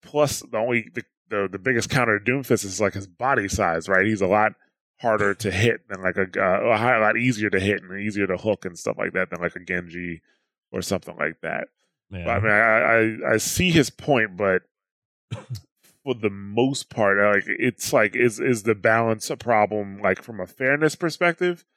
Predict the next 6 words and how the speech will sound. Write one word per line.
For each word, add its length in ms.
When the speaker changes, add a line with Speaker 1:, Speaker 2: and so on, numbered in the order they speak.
Speaker 1:
Or 220
is, 220
well, 240
in 100
Brigitte's 400
case, 500